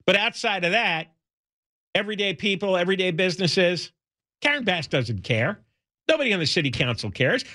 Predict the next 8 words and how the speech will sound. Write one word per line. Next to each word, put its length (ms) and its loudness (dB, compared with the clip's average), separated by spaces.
They're 200 4
all 100 2
busy 300 0
getting 260 -2
bribed 260 2
by 80 -2
Chinese 400 -2
developers. 800 -2